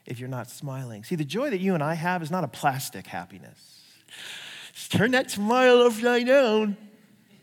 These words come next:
All right, things are going great. It's not like that. It's just the knowledge, the deep-seated knowledge that it's not always gonna be like this. Joyful in hope.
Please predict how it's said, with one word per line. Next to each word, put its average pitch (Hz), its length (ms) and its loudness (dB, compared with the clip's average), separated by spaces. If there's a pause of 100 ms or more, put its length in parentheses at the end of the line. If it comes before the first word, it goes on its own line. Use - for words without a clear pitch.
(160)
All 226 100 2
right, 277 220 2
things 311 280 4
are 240 80 -2
going 269 320 -2
great. 262 320 -8 (960)
It's - 160 -16
not 254 140 -4
like 254 200 -8
that. 104 240 -10 (300)
It's 160 120 -8
just - 220 -10
the 180 80 -8
knowledge, 165 460 -2
the 143 140 -6
deep-seated 165 640 -6
knowledge 143 340 -4
that 120 100 -10
it's 110 140 -16
not 170 200 -4
always 156 240 -8
gonna 131 160 -8
be 123 140 -6
like 98 180 -8
this. - 280 -20 (4000)
Joyful 165 400 -4
in 120 60 -6
hope. 107 240 -14